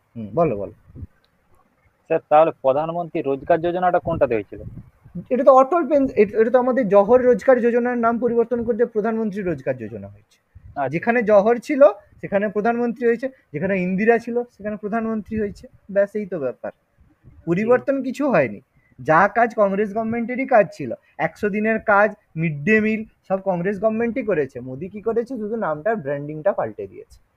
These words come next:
Speaker 1: মানে আগে হচ্ছে কাগজের র্যাপারে বিক্রি হতো, এখন সুন্দর করে পরি-, change করে দিয়েছে। মানে আগে যে আমরা দেখো আমাদের জেনারেশনে আমরা সেই ছায়া প্রকাশনীর বই আমরাও পড়েছি,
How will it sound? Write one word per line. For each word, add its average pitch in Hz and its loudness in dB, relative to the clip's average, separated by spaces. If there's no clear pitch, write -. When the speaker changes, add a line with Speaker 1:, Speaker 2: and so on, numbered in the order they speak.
Speaker 1:
মানে 156 0
আগে 160 0
হচ্ছে 196 -2
কাগজের 170 -2
র্যাপারে 175 0
বিক্রি 185 -8
হতো, 233 0
এখন 170 -4
সুন্দর 165 -4
করে 233 2
পরি-, 139 -2
change 160 0
করে 107 -6
দিয়েছে। 92 -16
মানে 240 0
আগে 214 4
যে 220 2
আমরা 220 2
দেখো 202 0
আমাদের 190 -2
জেনারেশনে 190 -2
আমরা 185 -2
সেই 190 -2
ছায়া 196 6
প্রকাশনীর 190 -2
বই 175 0
আমরাও 156 2
পড়েছি, 143 -8